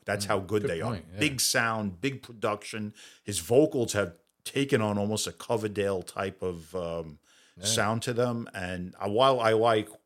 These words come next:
Speaker 1: all their albums, I like his solo stuff,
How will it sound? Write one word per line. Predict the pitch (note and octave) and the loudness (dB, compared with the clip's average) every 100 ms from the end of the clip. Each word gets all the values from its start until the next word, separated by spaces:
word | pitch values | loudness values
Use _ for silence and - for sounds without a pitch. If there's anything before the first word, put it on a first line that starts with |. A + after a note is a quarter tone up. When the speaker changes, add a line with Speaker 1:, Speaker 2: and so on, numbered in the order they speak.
| _ - | _ 0
Speaker 1:
all | A#2+ D#3 D#3 - - _ _ _ _ | 6 8 6 0 -16 _ _ _ _
their | G#2+ A2 G#2 | 2 4 6
albums, | G#2+ A2+ A#2 G2 | 4 4 0 -2
I | E2+ | -4
like | F2 E2+ | -4 -6
his | - D#2 | -8 -6
solo | - A#2 C3 B2+ | 0 2 2 0
stuff, | A#2+ B2 A#2+ A2+ - | 0 -2 -2 -4 -8